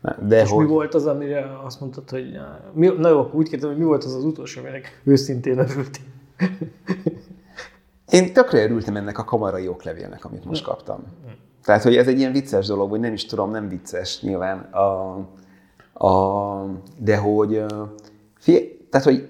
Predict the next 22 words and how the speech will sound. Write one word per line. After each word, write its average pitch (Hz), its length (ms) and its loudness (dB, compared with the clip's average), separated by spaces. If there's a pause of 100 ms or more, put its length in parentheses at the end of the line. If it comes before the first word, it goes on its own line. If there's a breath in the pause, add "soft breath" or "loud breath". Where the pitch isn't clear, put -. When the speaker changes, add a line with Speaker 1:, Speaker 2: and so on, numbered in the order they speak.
(140)
Speaker 1:
azt - 180 -4
kell, 143 80 6
hogy 117 100 6
mondjam, 113 220 0
hogy 104 80 -2
zavarba 95 440 -2
voltam, 87 340 -12
amikor - 280 -14
elmentem 50 380 -14
a - 80 -16
kamarai - 480 -12
díjátadóra. - 840 -10 (1000 soft breath)
A, 104 400 6 (160)
mert 113 220 0
hogy, 117 340 2
ö, 117 260 -2 (1300 loud breath)
a, 110 460 2
tehát - 340 -10
az, 139 240 4
hogy, 113 340 4 (160 loud breath)
az, - 220 0
hogy - 140 -6